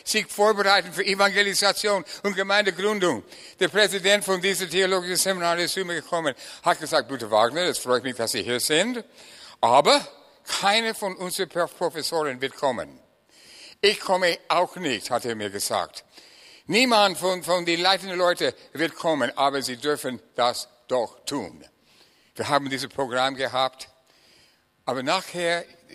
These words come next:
sie haben mir gesagt, die Studenten, alle die Professoren haben die nächste Woche gesagt, „Das ist Wahnsinn, was sie tun. Das ist nicht gut, das ist nicht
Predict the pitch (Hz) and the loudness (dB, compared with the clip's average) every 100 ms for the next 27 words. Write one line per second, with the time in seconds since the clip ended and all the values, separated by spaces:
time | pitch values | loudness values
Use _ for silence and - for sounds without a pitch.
0 | - - 135 156 156 151 139 123 - 131 | -18 -12 -8 -6 -6 -6 -6 -8 -4 -2
1 | 131 - 113 - 110 127 120 131 131 - | -2 -4 -10 -10 -6 -6 -6 -10 -14 -20
2 | - - _ _ - 156 180 165 160 156 | -20 -20 _ _ -2 0 0 -2 -4 -6
3 | 143 139 - 120 98 101 92 117 110 104 | -6 -8 -6 -6 -6 -8 -10 -8 -8 -12
4 | 101 101 135 - 127 113 98 95 92 - | -14 -12 -10 -10 -10 -8 -8 -10 -14 -12
5 | 92 - - - - 143 147 143 120 - | -12 -12 -20 -20 -6 -4 -2 -6 -8 -10
6 | 113 156 151 - 147 131 131 135 143 127 | -10 -10 -4 -4 -4 -10 -10 -8 -8 -12
7 | 135 123 98 - - - 180 185 - 180 | -16 -16 -16 -18 -20 -10 -6 -2 -2 -4
8 | 165 196 226 - - 214 208 160 - - | -6 -4 -4 -4 -6 -2 -2 -4 -10 -4
9 | 220 202 170 233 | -4 -2 -4 -6